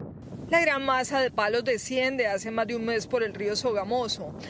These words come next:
Las lluvias hacen que se mueva más rápido y afecte las pequeñas embarcaciones.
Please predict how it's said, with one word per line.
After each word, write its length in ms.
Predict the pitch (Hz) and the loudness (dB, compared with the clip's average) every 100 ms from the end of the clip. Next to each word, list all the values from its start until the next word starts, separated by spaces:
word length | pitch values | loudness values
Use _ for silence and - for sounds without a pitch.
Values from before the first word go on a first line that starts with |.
| - - | -10 2
Las 200 | 285 269 | 2 4
lluvias 480 | 302 254 262 247 240 | 0 2 2 2 0
hacen 260 | 196 220 | -2 -2
que 140 | 220 220 | -2 -2
se 160 | 214 | -2
mueva 260 | 190 185 202 | 0 2 2
más 220 | 214 220 | 0 0
rápido 360 | 233 220 240 214 | 0 0 0 0
y 80 | 196 | 0
afecte 440 | 180 214 190 240 | -2 -4 -2 0
las 200 | 220 180 | 0 0
pequeñas 520 | - 180 233 285 294 | -6 -2 0 2 0
embarcaciones. 1000 | 269 202 - 160 - 160 135 139 - | -2 -2 -2 -6 -6 -8 -10 -12 -12